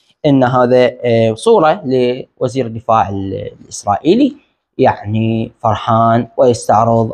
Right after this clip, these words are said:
الرد الذي كان على إيران. بينما لو رجعنا إلى الصورة الحقيقية سنجدها منشورة في ألفين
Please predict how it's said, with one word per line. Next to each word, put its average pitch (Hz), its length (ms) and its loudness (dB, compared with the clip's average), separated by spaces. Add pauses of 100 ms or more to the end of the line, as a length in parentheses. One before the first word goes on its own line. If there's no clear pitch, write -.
الرد 117 420 0
الذي 110 520 -2 (320)
كان 104 460 0
على 98 280 -4 (140)
إيران. 98 340 -4 (560)
بينما 208 400 4
لو 190 140 4
رجعنا 165 460 2
إلى 151 140 0
الصورة 147 300 0
الحقيقية 127 680 -4
سنجدها 143 580 0
منشورة 131 460 2
في 117 220 -2
ألفين 139 460 -2